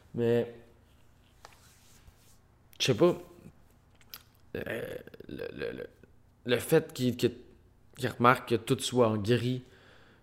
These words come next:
que tout soit tellement vivant, mais en même temps tellement dépourvu de tout ce qui fait, de toutes les caractéristiques qui font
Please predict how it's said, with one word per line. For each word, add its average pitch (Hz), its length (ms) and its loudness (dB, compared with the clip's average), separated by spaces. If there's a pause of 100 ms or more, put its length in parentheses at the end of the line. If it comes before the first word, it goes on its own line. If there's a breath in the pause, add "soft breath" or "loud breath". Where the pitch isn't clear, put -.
(180 soft breath)
que 123 100 2 (1160)
tout 175 240 6
soit 131 460 4 (1000)
tellement 151 420 8
vivant, 131 460 4
mais 147 120 2
en 117 80 4
même 113 180 4
temps 143 180 2
tellement 139 420 0
dépourvu 131 680 2
de 135 120 4
tout 131 280 -2
ce - 120 0
qui - 160 -8
fait, 120 420 2 (420 loud breath)
de 120 100 0
toutes - 180 2
les 156 60 8
caractéristiques 127 880 4
qui - 140 -10
font 123 440 -2